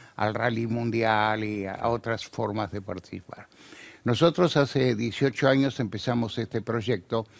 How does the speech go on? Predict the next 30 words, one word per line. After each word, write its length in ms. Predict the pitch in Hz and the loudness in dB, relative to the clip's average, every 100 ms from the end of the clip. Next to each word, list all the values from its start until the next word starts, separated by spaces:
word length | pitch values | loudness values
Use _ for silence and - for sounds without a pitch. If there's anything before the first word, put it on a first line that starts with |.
| - - | -20 -6
a 60 | - | 0
los 220 | 123 110 | 0 0
efectos 500 | 127 - 135 - 131 | -2 0 0 0 0
de 100 | 123 | 0
recuperar 880 | 104 110 - 110 127 127 135 127 131 - - - _ _ | -2 -4 -6 -2 2 4 4 2 -2 -16 -20 -20 _ _
todos 360 | 139 143 131 139 | 2 4 2 -2
estos 360 | 120 127 110 | -2 -4 -4
autos 480 | 117 120 - 131 - - | -4 -6 -4 -6 -6 -10
y 80 | |
que 160 | 123 120 | -6 -2
no 140 | 123 | -2
se 160 | 120 127 | -2 -4
pierda 340 | - 120 117 | -2 -2 0
el 100 | 120 | -2
acervo 380 | 101 - 117 110 | -2 -4 -4 -4
histórico 580 | 107 - 165 117 104 101 | -4 4 4 4 -2 -6
que 140 | 101 | -6
significaba 760 | 98 101 101 - 110 120 107 107 | -6 -4 -4 -6 -4 0 2 0
esto, 260 | 101 113 | -2 -6
porque 440 | 104 107 - 110 - | -6 -8 -8 -8 -6
esto 260 | - 123 127 | -4 -2 0
es 60 | 123 | 0
la 80 | |
esencia 400 | 117 120 120 107 | -2 -2 -4 -2
de 40 | 123 | -4
lo 100 | 98 | -4
que 140 | 104 | -8
fue 260 | - 113 120 - - - | -4 -4 -4 -10 -20 -4
el 180 | 151 120 | 0 2
automovilismo, 800 | 123 117 123 143 139 104 123 | 0 0 0 2 2 0 -2